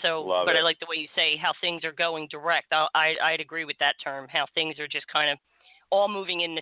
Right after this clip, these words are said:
Speaker 1: same direction now, as opposed to
Speaker 2: Yeah.
Speaker 1: jumping and rearranging and all of that chaotic energy that accompanied, especially, like, the first two weeks in January. That was pretty intense.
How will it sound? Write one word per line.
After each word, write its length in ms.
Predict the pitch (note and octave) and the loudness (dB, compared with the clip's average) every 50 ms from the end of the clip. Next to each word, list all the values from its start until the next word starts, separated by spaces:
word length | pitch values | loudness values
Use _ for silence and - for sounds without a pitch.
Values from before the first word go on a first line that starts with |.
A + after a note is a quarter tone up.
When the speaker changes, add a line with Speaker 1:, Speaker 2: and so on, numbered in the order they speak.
| - - | -8 -6
Speaker 1:
same 260 | - F3 F3 F3 E3+ - | -4 -4 -4 -4 -8 -14
direction 560 | D#3+ D3+ D3+ D#3+ D#3+ D#3+ - - D#3 D3+ D3 | -16 -10 -4 -4 -4 -4 -4 -6 -8 -8 -6
now, 260 | C#3+ C#3+ C3 C3 C3+ _ _ _ _ _ - | -4 -4 -4 -6 -8 _ _ _ _ _ -4
as 160 | - E3+ E3 D#3+ | -2 -2 -2 -2
opposed 380 | E3+ - - E3+ E3+ E3 D#3+ - - - | -6 -10 -8 -6 -6 -6 -8 -12 -14 -12
to 60 | - - | -6 -4
Speaker 2:
Yeah. 420 | - F2 E2+ E2+ E2 E2 D#2 D2+ - _ _ _ _ _ _ _ _ _ _ _ - | -2 0 0 2 2 0 0 -2 -6 _ _ _ _ _ _ _ _ _ _ _ 0
Speaker 1:
jumping 320 | G#3 G3 - - G3 F3+ - - | 0 0 0 0 -2 -2 -2 -4
and 520 | F3 E3+ E3 - D#3+ D#3+ D#3 D3+ D3+ D#3 | -6 -6 -4 -2 -2 -2 -2 -6 -10 -10
rearranging 800 | E3 G3 G#3 G3 F#3 E3 F3+ F3 F3 F3 F3 E3 F3 E3+ E3 E3 D3+ | -8 -4 -2 -2 -2 -2 -2 -2 -2 -2 -4 -4 -4 -4 -2 -2 -4
and 100 | D3+ - | -6 -4
all 360 | - E3+ E3+ E3+ E3+ E3+ E3 E3 | -2 0 0 0 0 -2 -4 -6
of 100 | D#3 D3 | -4 -2
that 240 | D#3+ D3+ D#3 - - - - | 0 0 0 0 -4 -4 -2
chaotic 420 | - D#3+ E3 E3+ E3+ F3 F3 F3+ - | 0 2 2 4 4 4 2 2 2
energy 380 | F3 D#3+ D3+ D3+ D3 D3 D3+ C#3+ | 0 -2 -2 -4 -8 -8 -6 -2
that 140 | D3+ D3 C#3+ | -2 -2 -2
accompanied, 540 | - - E3 D#3 - - D3 D3 D3 C#3+ - - _ _ _ _ - | -2 -4 -6 -6 -6 -8 -10 -8 -8 -10 -12 -16 _ _ _ _ -14
especially, 540 | C#3+ - - - F3+ F3+ - F3+ E3+ D#3+ D#3 | -14 -8 -2 -2 -2 -2 -2 -4 -4 -4 -4
like, 160 | C#3 C#3 - | -6 -10 -10
the 80 | - C#3 - - | -12 -12 -6 -4
first 180 | D#3+ D3 - - - _ - _ _ _ _ - - - | -4 -4 -4 -6 -12 _ -18 _ _ _ _ -6 -6 -6
two 100 | G3 F3 | -4 -4
weeks 240 | D#3+ E3 D#3 - - - | -6 -8 -8 -8 -10 -12
in 160 | - D3+ D3 C#3 | -10 -8 -4 0
January. 560 | D3+ C#3+ C3+ D3 D3+ C#3+ C3+ B2+ A#2+ A#2+ A#2 - | 2 2 2 2 0 -2 -4 -6 -6 -6 -2 0
That 140 | C#3+ D#3 - | 0 0 0
was 200 | E3 D#3+ D#3 D#3 - _ | -2 -4 -4 -6 -6 _
pretty 240 | - A3 A#3 C4+ B3+ | -2 0 0 0 0
intense. 380 | A#3+ - - G#3 G3 D3+ - | -2 -2 -2 -2 -2 -4 -6